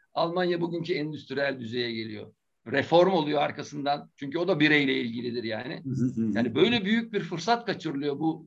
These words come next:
Speaker 1: resim geleneği devam ettirilemeyerek. Yani Fatih'in erken ölümü bence <laughs> bu topraklardaki en büyük kayıplardan biridir.
Speaker 2: Peki efendim, çizgi romanınız üzerinden gidersek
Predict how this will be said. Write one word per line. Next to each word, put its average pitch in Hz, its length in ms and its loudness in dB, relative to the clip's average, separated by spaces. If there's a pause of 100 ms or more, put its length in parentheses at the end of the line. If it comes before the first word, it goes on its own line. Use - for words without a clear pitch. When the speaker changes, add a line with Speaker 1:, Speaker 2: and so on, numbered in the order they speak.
Speaker 1:
resim 165 460 -4 (200)
geleneği 151 500 0
devam 147 360 0
ettirilemeyerek. 135 840 -4
Yani 113 200 -8
Fatih'in 185 500 -2
erken 220 380 0
ölümü 208 420 -4 (680)
bence 147 540 -2
<laughs> 175 100 -6
bu - 100 -10
topraklardaki 165 800 -6
en 143 180 -8
büyük 135 220 -6
kayıplardan 117 640 -6
biridir. 107 380 -12 (1120)
Speaker 2:
Peki 185 200 6
efendim, 143 580 4
çizgi 135 280 4
romanınız 139 1080 6
üzerinden 120 540 0
gidersek - 640 -2